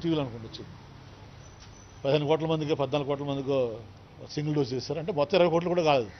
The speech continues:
మన దేశ జనం నూట ముప్పై కోట్లు. So మరి వాళ్ళ ప్రపంచ దేశం మనం చూసుకోండి, ఇజ్రాయెల్ చూసుకోండి, లేకపోతే అమెరికా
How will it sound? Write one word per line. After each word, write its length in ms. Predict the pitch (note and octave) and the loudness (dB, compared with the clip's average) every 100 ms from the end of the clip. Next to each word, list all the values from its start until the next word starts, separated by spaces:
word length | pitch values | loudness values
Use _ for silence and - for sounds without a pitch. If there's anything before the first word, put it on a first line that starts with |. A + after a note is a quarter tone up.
| - - | -14 -10
మన 80 | C3 | 0
దేశ 100 | D#3 D#3 | 0 2
జనం 160 | E3+ E3+ | 2 2
నూట 100 | C#3+ C3+ | 0 -2
ముప్పై 140 | A2+ A#2+ | -4 -6
కోట్లు. 260 | - - - - - - - - - - - | -8 -12 -20 -20 -20 -20 -20 -20 -20 -20 -18
So 60 | G3+ D#3 | -2 4
మరి 120 | D#3 | 6
వాళ్ళ 120 | D3+ C#3+ | 6 6
ప్రపంచ 220 | C#3+ F#3+ F#3 | 2 4 6
దేశం 180 | F#3 F#3 F3+ | 6 6 4
మనం 100 | D#3 | 2
చూసుకోండి, 360 | D#3+ - E3 D#3+ A#2+ | 0 -2 -6 -6 -8
ఇజ్రాయెల్ 340 | A#2 D#3 D#3 C#3+ | 4 8 8 4
చూసుకోండి, 340 | C#3 D3+ C#3 D#3 | -2 -4 -4 2
లేకపోతే 380 | C#3+ C3+ C3+ C#3 C3 B2 A#2 A2 G#2+ - - - - - B2+ | 2 2 -2 0 2 0 0 -4 -12 -20 -20 -20 -20 -18 -8
అమెరికా 260 | C#3+ D3 | -2 0